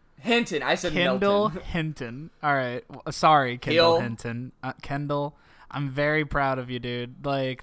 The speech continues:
Speaker 2: that's intense. I could have, I could have never done what he did. There's no way I could
Speaker 1: Theo?
Speaker 2: complete. I, dude, for real though, there's no way I could complete an N F L pass. No fucking chance. I could hand the ball off,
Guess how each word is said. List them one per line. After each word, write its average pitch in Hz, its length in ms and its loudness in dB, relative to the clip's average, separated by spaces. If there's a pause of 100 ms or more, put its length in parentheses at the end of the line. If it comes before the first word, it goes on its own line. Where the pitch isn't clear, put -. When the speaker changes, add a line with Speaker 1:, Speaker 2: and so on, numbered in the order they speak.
Speaker 2:
that's 139 300 0
intense. 127 520 -6 (120)
I 147 260 2
could 143 220 -4
have, 131 140 -4 (520)
I 151 120 0
could 170 160 -4
have 147 120 -2
never 160 520 2
done 131 480 -2 (240)
what 127 240 -4
he 131 180 -6
did. 117 340 -6
There's 139 220 -2
no 151 240 4
way 143 180 4
I 127 80 0
could 143 140 -4
Speaker 1:
Theo? 170 200 4
Speaker 2:
complete. 127 280 0 (480)
I, 120 100 -2 (180)
dude, 120 180 -6
for 135 140 -2
real 123 160 0
though, 110 80 -4
there's 127 140 -2
no 143 240 2
way 127 160 2
I 120 40 -2
could 117 140 -10
complete 123 320 -6
an 113 60 -2
N 113 80 -4
F 104 120 -8
L 101 100 -6
pass. 101 360 -10
No 131 320 0
fucking 117 440 -6
chance. 107 420 -10 (280)
I 151 160 2
could 156 140 -2
hand 156 240 -2
the 147 60 -2
ball 139 220 4
off, 160 340 4